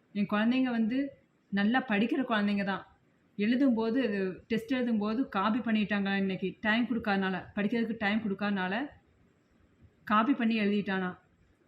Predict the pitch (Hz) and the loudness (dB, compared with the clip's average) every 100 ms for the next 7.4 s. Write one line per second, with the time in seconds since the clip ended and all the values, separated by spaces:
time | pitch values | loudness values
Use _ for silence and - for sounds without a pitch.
0 | _ _ _ _ - 196 214 226 262 294 | _ _ _ _ -8 2 4 4 4 2
1 | 220 202 233 269 240 226 233 214 226 240 | 2 2 2 2 2 -2 -2 -2 -2 -2
2 | - 220 214 254 180 - 240 226 202 214 | -2 -4 0 -2 -2 0 0 2 0 0
3 | 240 226 226 220 - 247 269 233 220 208 | 0 -2 -2 -4 -2 4 4 4 2 0
4 | 196 262 381 - _ - 214 220 208 214 | 2 -2 -2 -8 _ -8 0 2 2 2
5 | 262 247 240 233 220 208 226 220 208 208 | 2 0 0 0 2 0 0 0 0 2
6 | 165 - - 196 226 233 220 208 202 185 | -2 -8 -10 -4 0 0 2 -2 -2 0
7 | 208 233 285 - | 4 4 4 -2